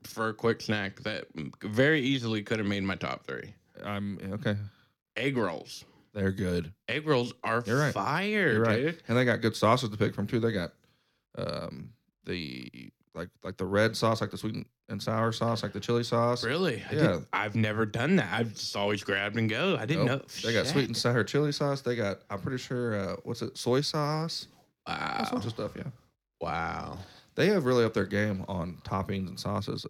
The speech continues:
Speaker 2: since I've left there.
Speaker 1: Oh, for
Speaker 2: When I worked
Speaker 1: sure.
Speaker 2: there, I, I didn't get, um, the whole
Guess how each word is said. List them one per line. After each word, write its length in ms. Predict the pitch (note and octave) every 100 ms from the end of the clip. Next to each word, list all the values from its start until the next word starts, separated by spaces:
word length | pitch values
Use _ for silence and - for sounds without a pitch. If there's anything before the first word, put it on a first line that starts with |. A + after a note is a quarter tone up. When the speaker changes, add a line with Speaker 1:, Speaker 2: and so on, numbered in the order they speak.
| -
Speaker 2:
since 240 | - - -
I've 160 | G2+
left 260 | - - -
there. 220 | - G#2+ _ _
Speaker 1:
Oh, 140 | G#2 G2+
for 280 | - G2 G#2+ -
Speaker 2:
When 140 | G#2+
I 40 | A#2+
worked 220 | A#2 A2
Speaker 1:
sure. 80 | G#2+
Speaker 2:
there, 160 | G2+
I, 80 | G2 - - - _ _
I 100 | G#2+
didn't 280 | G#2+ G#2+ F#2+
get, 280 | F#2+ G2+ F#2+ - -
um, 380 | - G#2 G#2+ G#2+ - _ _ _ _ _ _ _ _ _ _ _
the 120 | G#2 G#2
whole 400 | F#2+ G2+ F#2